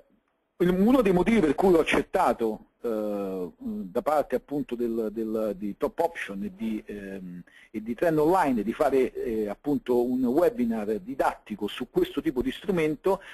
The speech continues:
è proprio per sgombrare il campo rispetto a, a tante cose che ho sentito in giro, diciamo, su internet e sui social network in gene-, in generale. Perché? Perché, come accennavo all'inizio, eh, deve essere uno strumento, intanto devo capire bene come funziona. Vedete qui,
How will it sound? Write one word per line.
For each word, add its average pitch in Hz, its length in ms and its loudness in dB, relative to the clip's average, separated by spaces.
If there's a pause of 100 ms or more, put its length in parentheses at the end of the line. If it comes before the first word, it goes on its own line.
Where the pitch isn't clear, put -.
(160)
è 139 80 0
proprio 180 260 4
per 143 180 2
sgombrare 165 440 2
il 156 200 2
campo 190 500 2
rispetto 143 640 0
a, 139 200 4
a 139 160 -2
tante 160 300 -2
cose 135 280 2
che 117 100 2
ho 123 60 2
sentito 131 440 -4
in 131 120 0
giro, 123 280 2
diciamo, 120 360 0
su - 140 -8
internet 131 480 0
e 113 40 -4
sui 123 180 0
social 127 320 2
network 120 460 0
in 120 100 0
gene-, 110 280 0 (360)
in 123 160 2
generale. 123 540 2 (800)
Perché? 156 480 2 (160)
Perché, 175 420 2
come 185 220 2
accennavo 170 420 2
all'inizio, 185 760 2
eh, 127 460 2
deve 156 340 2
essere 139 160 2
uno 143 120 2
strumento, 180 680 0
intanto 190 380 0
devo 151 160 6
capire 131 280 0
bene 127 260 0
come 117 180 0
funziona. 113 500 -8
Vedete 190 320 2
qui, 117 320 0